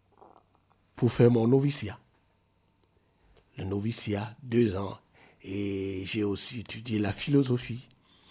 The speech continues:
Je reviens au Cameroun pour, euh, la théologie. Et, euh, l'ordination a eu lieu le huit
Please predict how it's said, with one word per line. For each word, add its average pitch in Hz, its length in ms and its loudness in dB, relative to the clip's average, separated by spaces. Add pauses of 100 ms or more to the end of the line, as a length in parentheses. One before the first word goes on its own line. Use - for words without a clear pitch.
(180)
Je 127 160 10
reviens 117 380 10
au 113 80 6
Cameroun 151 600 4 (1080)
pour, 110 300 4
euh, 92 200 -2 (260)
la 104 180 0
théologie. 95 720 -2 (1000)
Et, 107 280 2
euh, 92 160 -2 (200)
l'ordination 107 1160 4 (1200)
a 120 140 6
eu 113 180 6
lieu 107 500 4 (840)
le 107 140 0
huit 107 580 0